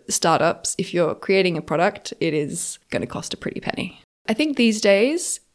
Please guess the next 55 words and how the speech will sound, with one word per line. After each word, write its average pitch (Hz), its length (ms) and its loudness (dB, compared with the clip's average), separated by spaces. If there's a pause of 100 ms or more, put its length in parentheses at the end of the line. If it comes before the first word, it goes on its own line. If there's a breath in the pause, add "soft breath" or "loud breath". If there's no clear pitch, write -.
(240)
if - 200 -4
your 208 100 8
manufacturer 190 600 0
is 165 160 -2
smart, 190 640 0
they 180 100 0
might 170 300 0
be 185 180 -2
open 190 360 2
to 254 80 0
these 247 240 -2
things. 269 340 2
But 202 160 0
I 185 40 6
remember 190 360 4
in 185 160 0
two - 120 -6
thousand 185 320 -2
seventeen, 165 640 -4
when 156 100 -6
I 156 60 -6
first - 500 -6
was 165 160 -8
looking 175 240 -4
for 175 120 -10
manufacturers 156 760 -6
and - 140 -12
talking 180 280 0
to - 80 -8
them, 143 220 -4
and - 120 -6
I 139 80 -2
showed 143 280 -2
them 160 140 -4
Pinatex, - 680 0 (300 loud breath)
which - 200 0
has, 170 260 0
like, 156 160 -4
a 156 80 0
really, 160 560 -2
it's - 140 -14
like 170 140 -8
a - 20 -8
felted, - 480 0
knitted 175 420 -2
backing. - 560 -4 (280)
They 196 280 4
were 170 80 4
like, - 200 4
"Oh 196 140 6
my - 140 2
gosh, - 240 0
what - 140 -2
is 170 160 -4
this?" - 360 -8